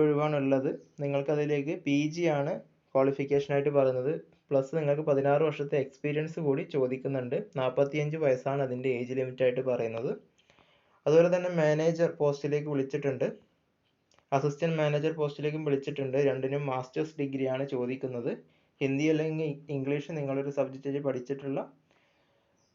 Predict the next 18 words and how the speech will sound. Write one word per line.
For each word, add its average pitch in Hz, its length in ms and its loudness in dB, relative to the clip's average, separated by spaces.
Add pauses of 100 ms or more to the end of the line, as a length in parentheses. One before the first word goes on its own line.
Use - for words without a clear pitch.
(140)
ഏ, 147 160 2 (760)
പി 143 100 0 (140)
ജി 156 80 -2 (100)
ആണ് 156 140 -2 (180)
ചോദിക്കുന്നത്. 131 560 0
എട്ട് 147 180 -2
വർഷത്തെയും 147 460 -4 (840)
മാനേജർ 151 380 2
പോസ്റ്റിലേക്ക് 160 400 0
എട്ട് - 200 -4
വർഷവും 139 360 2
അസിസ്റ്റന്റ് 147 400 -6
മാനേജർ 143 320 0
പോസ്റ്റിലേക്ക് 139 460 0
നാല് 135 260 2
വർഷത്തെയും 139 400 -4 (140)
എക്സ്പീരിയൻസ് 143 560 -2
കൂടി 135 140 0